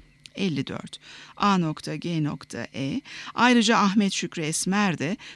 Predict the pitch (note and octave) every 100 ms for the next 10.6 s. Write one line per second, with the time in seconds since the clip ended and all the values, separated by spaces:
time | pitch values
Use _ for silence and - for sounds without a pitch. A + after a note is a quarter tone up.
0 | - A#3+ A#3 F#3 F3 A#3 A3 G#3+ F#3 D#3+
1 | D3+ E3+ E3+ D#3+ E3 E3+ G3+ E3+ - -
2 | D3+ C#3+ D3+ D3 - C3 C#3 F2+ - -
3 | F2+ - - - - F#3 F#3 E3+ - -
4 | D#3 D3 - D#3+ D3 E3+ D3+ C#3+ D#3 -
5 | G#3 C#4 - - - - G3 F3 D3+ -
6 | C#3+ F#2+ - - G#3 D3 C#3 - - D3+
7 | - D3+ - - - - - _ _ _
8 | _ _ _ _ - _ _ _ _ _
9 | - - - - - - - D4 E4 -
10 | C4 B3 - E3+ E3